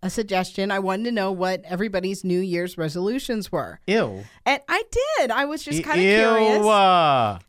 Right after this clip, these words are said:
Speaker 1: And I heard from about twenty different people.
Speaker 2: Uh-oh.
Speaker 1: And it was really interesting. Uh, one who didn't wanna be on air, but it really touched me, um, because I lost my own puppy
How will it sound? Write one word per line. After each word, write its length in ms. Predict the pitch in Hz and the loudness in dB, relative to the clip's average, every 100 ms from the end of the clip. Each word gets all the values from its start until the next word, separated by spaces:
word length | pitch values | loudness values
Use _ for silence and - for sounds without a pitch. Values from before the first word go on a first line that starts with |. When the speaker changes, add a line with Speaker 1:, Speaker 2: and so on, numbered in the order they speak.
| _ | _
Speaker 1:
And 440 | 311 302 285 294 285 - | 0 2 2 0 -4 -2
I 500 | 285 311 330 349 339 | 0 2 0 -2 -4
heard 460 | 302 294 285 285 269 | -2 0 0 -2 -4
from 220 | - 254 | -2 0
about 680 | 233 - 247 233 233 240 - | 0 -2 -4 -2 -2 -2 -6
twenty 460 | - - 262 294 330 | -8 -2 0 0 -2
different 320 | 262 320 320 | -4 -4 -4
people. 420 | 254 202 202 262 - - | -4 -2 -2 -2 -6 -10
Speaker 2:
Uh-oh. 440 | 113 117 92 85 _ - - | -8 -8 -12 -14 _ -18 -4
Speaker 1:
And 540 | 277 262 247 240 233 _ _ - | 0 0 0 -4 -8 _ _ -4
it 120 | 302 | -2
was 200 | 330 359 | 0 -4
really 320 | 370 381 392 - | -2 -2 -4 -4
interesting. 800 | 302 359 392 359 - 175 147 - | -4 -2 -6 -8 -4 -4 -4 -4
Uh, 240 | 226 220 - | 0 0 -2
one 540 | 226 269 294 302 311 320 | -4 -2 0 0 0 -4
who 400 | 285 294 262 254 | -6 -4 -4 -4
didn't 300 | 240 240 247 | -4 -4 -2
wanna 380 | 247 247 240 - | -2 -2 -4 -4
be 140 | 247 233 | -4 -2
on 200 | 233 226 | -2 -4
air, 380 | 226 208 202 202 | -4 0 0 -2
but 260 | 190 190 185 | -2 -4 -2
it 180 | 208 202 | -8 -6
really 280 | 208 226 247 | -4 -4 -4
touched 420 | 233 208 - - | -2 -2 -4 -6
me, 380 | 190 180 180 180 _ _ - | -2 -2 -4 -8 _ _ -6
um, 420 | 185 185 180 175 | -2 0 -2 -4
because 320 | 180 185 214 | -8 -6 -4
I 120 | 202 196 | -2 -2
lost 340 | 196 196 - | -2 -4 -6
my 180 | 202 196 | -6 -4
own 220 | 202 202 | -4 -6
puppy 580 | 190 180 170 165 165 180 | -2 -4 -2 -4 -4 -6